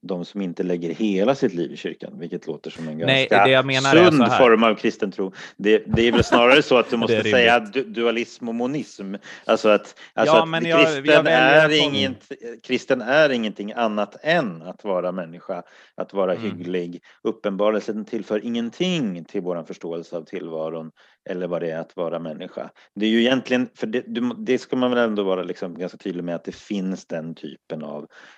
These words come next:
Speaker 1: eh, förkunnelse och stråk, där det, det blir liksom, så är det ju Tracys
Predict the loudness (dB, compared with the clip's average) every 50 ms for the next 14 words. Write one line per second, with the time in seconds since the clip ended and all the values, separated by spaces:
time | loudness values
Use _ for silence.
0 | _ _ -12 -12 -12 -10 -10 -12 -8 -4 -2 -2 -2 -2 -6 -8 -8 -8 -6 -8
1 | -8 -8 -4 0 2 4 4 2 2 -2 -6 -10 _ _ -8 -4 -2 -2 -2 -2
2 | -2 0 2 4 4 4 4 2 0 0 0 -2 -2 -4 -10 -18 -20 -20 _ 0
3 | 2 4 4 6 6 6 4 2 2 2 2 2 2 0 -4 -6 -8 -8 -10